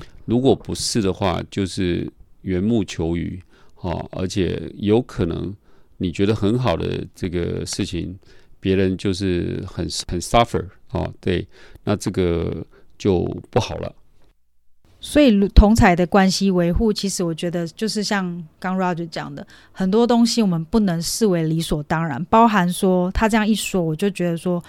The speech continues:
Speaker 2: 我们在家庭里或是在以前在学校里，有太多事情我们都会认为都是理所当然的，去陷别人于不义的感觉哦。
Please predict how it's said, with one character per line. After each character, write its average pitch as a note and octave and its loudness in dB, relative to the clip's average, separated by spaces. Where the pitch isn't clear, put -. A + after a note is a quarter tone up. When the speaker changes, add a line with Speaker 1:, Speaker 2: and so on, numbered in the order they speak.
Speaker 2:
我 F#3 -4
们 E3+ 0
在 G#3+ 4
家 A3+ 4
庭 F#3+ 2
里 F3+ 2
或 G3 0
是 G#3+ 2
在 G3 0
以 E3 -2
前 D#3 -6
在 G3 2
学 E3 -2
校 F3 -2
里， C3+ -8
有 F#3 0
太 B3+ 4
多 A#3 4
事 A#3+ -2
情 F3+ -2
我 E3 -2
们 E3 -4
都 F#3 2
会 A3 4
认 A3 4
为 D#3+ -2
都 F3+ 0
是 G#3 -2
理 E3+ 0
所 E3 -4
当 E3+ -4
然 C3 -8
的， B3 -8
去 G#3+ 2
陷 A#3 2
别 F3+ 4
人 F3 4
于 E3+ 2
不 F3 0
义 A3 2
的 E3+ 0
感 D#3 -6
觉 C3+ -8
哦。 C#3 -8